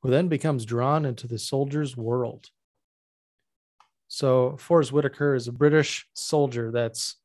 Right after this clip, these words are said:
hanging out in Ireland, and I'm guessing he's stationed there, but they allude to him having a girlfriend in London. So I don't know if he's stationed there, vacationing there, or what have you, but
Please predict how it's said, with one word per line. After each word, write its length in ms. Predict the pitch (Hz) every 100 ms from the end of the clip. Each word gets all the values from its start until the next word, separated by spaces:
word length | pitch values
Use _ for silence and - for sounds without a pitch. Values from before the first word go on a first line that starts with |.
| _ _ -
hanging 220 | 143 143
out 120 | 143
in 60 | 139
Ireland, 560 | 127 139 143 147 156 - _ _ _ _ _
and 540 | 127 120 117 117 113
I'm 840 | - _ _ _ _ _ _ - 175
guessing 180 | 156
he's 120 | 127 117
stationed 480 | 139 131 - 123
there, 200 | 113 117
but 280 | 117 113 - _ _ _ -
they 100 | 143
allude 260 | 151 160
to 140 | 151 135
him 320 | 147 143 139
having 240 | 127 135
a 60 | 131
girlfriend 500 | 135 135 - 135 127
in 100 | 117
London. 460 | 123 165 160 160 151
So 240 | - 123
I 60 | 123
don't 120 | 131
know 60 |
if 100 | 123
he's 300 | - 113 - - _ _ _ _ _ _
stationed 440 | - 185 202 208 185
there, 220 | 185 185
vacationing 560 | 135 - 160 - 156 147
there, 180 | 135
or 60 | 117
what 160 | 131 120
have 220 | 117 110
you, 160 | 113
but 240 | 113 113